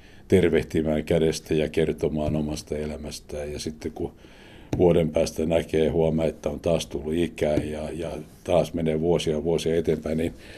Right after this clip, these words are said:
melkein voi sanoa, että siinä on niinku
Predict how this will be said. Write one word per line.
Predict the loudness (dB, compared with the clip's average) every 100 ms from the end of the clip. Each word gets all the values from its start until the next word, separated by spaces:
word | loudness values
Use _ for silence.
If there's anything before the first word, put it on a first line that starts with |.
| -18 -18 -20 -6 6
melkein | 8 10 10
voi | 10 10
sanoa, | 10 8
että | 8 6
siinä | 6 6
on | 6
niinku | 4 4 2 2